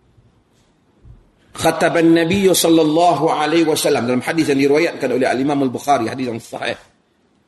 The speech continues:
Nabi menyatakan, Innallaha, innallaha khayyara 'abdan "Baina dunya wa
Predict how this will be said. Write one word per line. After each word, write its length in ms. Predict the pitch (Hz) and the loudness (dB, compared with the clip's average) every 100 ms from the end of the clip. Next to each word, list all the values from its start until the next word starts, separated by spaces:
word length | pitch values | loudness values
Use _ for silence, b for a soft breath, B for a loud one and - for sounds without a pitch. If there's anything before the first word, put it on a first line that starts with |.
| _ _ _ _ _ _ | _ _ _ _ _ _
Nabi 340 | 139 170 180 190 | 0 2 2 2
menyatakan, 720 | 185 180 190 175 190 190 196 | 2 0 -2 -6 -6 -4 0
Innallaha, 1000 | 185 180 180 180 175 175 196 202 175 185 - - - _ _ - | 2 4 4 2 0 2 4 4 2 0 -4 -10 -16 _ _ 0
innallaha 1120 | 175 180 180 175 180 202 196 180 180 - - | 4 4 4 2 2 2 4 2 0 -2 -2
khayyara 680 | 208 196 196 185 175 170 180 | -2 0 0 2 2 0 0
'abdan 800 | 175 175 151 139 202 185 123 95 - _ _ _ _ _ _ - | 0 -2 -2 0 0 0 -2 -8 -20 _ _ _ _ _ _ -14
"Baina 680 | 123 185 208 196 196 151 | -2 2 4 4 2 -2
dunya 720 | 139 247 240 220 190 151 127 147 | 0 0 2 4 4 4 2 2
wa 160 | 175 | 2